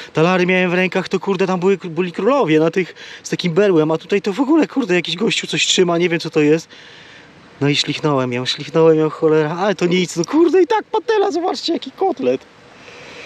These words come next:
Nie wzywam pomocy. Słuchajcie, nie mogę uwierzyć do tej pory, kurde, to, w to kółeczko, co wyszło. Ja nie mogę, normalnie szok.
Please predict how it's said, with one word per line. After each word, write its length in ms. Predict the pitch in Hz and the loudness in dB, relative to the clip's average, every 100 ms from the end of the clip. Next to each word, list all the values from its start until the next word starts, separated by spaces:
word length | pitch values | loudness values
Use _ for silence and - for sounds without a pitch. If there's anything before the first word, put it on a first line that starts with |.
| - - - - - | -18 -10 -8 -8 -8
Nie 160 | 156 139 | -2 -2
wzywam 320 | 127 147 135 123 | 0 -2 -2 -2
pomocy. 420 | 135 139 135 - - - - - - - - - - | -2 -2 -2 -10 -18 -20 -20 -20 -20 -20 -20 -20 -18
Słuchajcie, 380 | - - 147 165 | -10 -2 -2 0
nie 120 | 151 | -2
mogę 220 | 165 165 165 | 0 0 0
uwierzyć 420 | 151 175 147 135 | 0 -2 -2 -6
do 100 | 151 | -6
tej 120 | 160 | -6
pory, 280 | 165 170 147 | -2 0 -2
kurde, 320 | - 202 147 | -4 -6 -6
to, 140 | - 151 | -6 -12
w 140 | - | -8
to 120 | 160 | -8
kółeczko, 420 | - 160 156 - | -2 0 0 -2
co 120 | 160 151 | -6 -4
wyszło. 320 | 151 - 135 151 - - - - - | -6 -6 -10 -12 -16 -16 -18 -18 -2
Ja 100 | 165 | 0
nie 200 | 175 196 185 | 0 0 0
mogę, 220 | 151 143 | 0 2
normalnie 440 | 156 165 165 214 | 0 0 -2 -4
szok. 260 | - 165 | -2 0